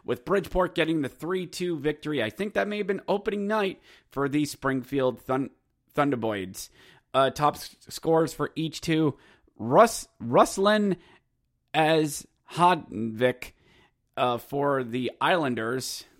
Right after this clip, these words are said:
Boy, that's a name. With six points. And Nathan Todd with five points for the Springfield Thunderbirds. Seven oh five start there at the M and M Center,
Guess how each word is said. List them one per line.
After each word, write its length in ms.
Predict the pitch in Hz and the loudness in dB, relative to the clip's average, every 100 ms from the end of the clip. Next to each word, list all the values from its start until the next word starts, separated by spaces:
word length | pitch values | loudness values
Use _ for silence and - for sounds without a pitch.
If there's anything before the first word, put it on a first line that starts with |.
| _ - | _ -18
Boy, 200 | - 90 | -12 -6
that's 260 | 131 - | -6 -6
a 20 | |
name. 300 | 85 90 98 - _ _ | -10 -8 -8 -10 _ _
With 180 | - 120 | -6 -6
six 260 | - 160 - | -2 -4 -2
points. 460 | 151 170 170 - - - _ | 2 2 2 -4 -16 -20 _
And 360 | 139 139 139 143 | 0 0 0 0
Nathan 420 | 202 233 208 185 | 0 0 -4 -4
Todd 380 | - 165 165 143 | 0 4 6 4
with 140 | 131 | -4
five 360 | - 147 147 - | 0 0 0 -2
points 320 | 139 143 139 | -4 -4 -6
for 280 | - 139 135 | -4 -2 -2
the 280 | 120 127 127 | -4 -6 -6
Springfield 640 | - 120 117 127 117 - | -6 -6 -4 -4 -4 -2
Thunderbirds. 760 | 143 147 123 117 98 92 - - _ _ _ _ | -2 -2 -2 -4 -4 -8 -12 -16 _ _ _ _
Seven 440 | - - 185 220 233 | -18 0 2 4 2
oh 80 | |
five 360 | 202 202 196 165 | 2 2 2 2
start 460 | - 160 156 147 - _ - | 2 4 4 2 -6 _ -8
there 420 | 131 143 147 - | 0 2 4 2
at 140 | 143 143 | 0 0
the 180 | 147 - | -2 -2
M 160 | 147 | 0
and 80 | 143 | 0
M 160 | 135 127 | 0 -2
Center, 480 | - 120 113 110 | -4 -2 -2 -4